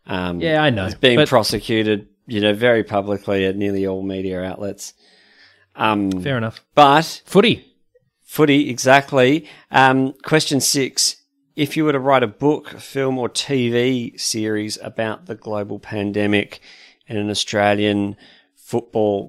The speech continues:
Speaker 1: context, what would you call it?
Speaker 2: Write a book, a film or a T V series. I'd probably call it,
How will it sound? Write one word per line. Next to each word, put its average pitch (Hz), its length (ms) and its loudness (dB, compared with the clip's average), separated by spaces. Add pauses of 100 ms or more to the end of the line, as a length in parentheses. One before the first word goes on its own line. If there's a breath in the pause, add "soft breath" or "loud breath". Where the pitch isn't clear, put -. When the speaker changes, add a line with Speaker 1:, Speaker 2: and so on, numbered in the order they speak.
Speaker 1:
context, 101 880 -2 (100)
what 120 140 -4
would 113 140 -6
you 107 60 -10
call 101 480 -4
it? - 120 -10 (760 soft breath)
Speaker 2:
Write 123 160 -20
a 131 40 -18
book, - 560 -14
a - 40 -20
film 131 380 -12
or 110 80 -12
a 107 60 -14
T 117 240 -14
V 107 160 -10
series. 107 400 -10 (360 loud breath)
I'd 180 220 2
probably 196 600 4 (260)
call 135 480 2
it, - 480 -4